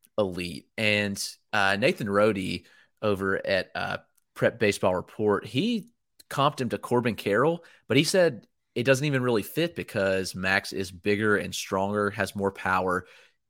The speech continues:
way more upside. And, and we see what Carroll's done. Carroll's got a great field to hit. He's got great speed. And Clark pitches as well, which is kinda crazy. He's, as a sophomore, fastball touched ninety-three.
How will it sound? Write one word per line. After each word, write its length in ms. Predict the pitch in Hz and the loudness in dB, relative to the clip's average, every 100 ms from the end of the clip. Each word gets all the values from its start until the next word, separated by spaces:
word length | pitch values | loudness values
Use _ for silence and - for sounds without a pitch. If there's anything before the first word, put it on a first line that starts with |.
| _ | _
way 240 | 104 139 | 6 6
more 220 | 151 104 87 | 8 4 2
upside. 400 | 92 80 82 101 | -2 -4 -4 -4
And, 100 | 107 | -4
and 120 | 143 | -2
we 80 | 156 | -2
see 100 | 170 | 0
what 180 | - | 0
Carroll's 380 | - 113 90 67 | -2 -4 -4 -6
done. 220 | - 95 | -12 -14
Carroll's 300 | - 117 117 | -4 -2 0
got 100 | 101 | -2
a 60 | 90 | -4
great 240 | 98 98 | -2 -4
field 180 | - 87 | -4 -8
to 40 | 90 | -4
hit. 200 | 101 98 | -4 -4
He's 100 | 87 | -4
got 180 | 90 - | -8 -6
great 260 | 92 87 | -8 -8
speed. 460 | - 90 90 90 80 - - _ _ _ _ | -10 -10 -8 -8 -8 -18 -20 _ _ _ _
And 320 | 123 151 120 - 127 - _ _ | 4 4 0 -6 -8 -12 _ _
Clark 320 | 165 175 170 | 2 2 2
pitches 300 | 147 147 98 | 0 0 -4
as 140 | 87 90 | -6 -4
well, 220 | 92 82 | -2 -2
which 140 | 87 | -6
is 80 | - | -12
kinda 180 | - 92 | -12 -14
crazy. 560 | - 95 92 87 87 - _ | -2 0 0 -4 -8 -12 _
He's, 280 | _ 131 131 - | _ 0 0 -2
as 140 | 113 107 | -2 0
a 60 | |
sophomore, 640 | - 151 151 101 95 - _ _ | 4 6 4 0 -2 -2 _ _
fastball 400 | 110 104 - 104 | 2 2 4 2
touched 220 | - 98 95 | 2 -2 0
ninety-three. 800 | 95 101 95 95 95 95 92 | -2 -2 -2 -2 -2 -2 -4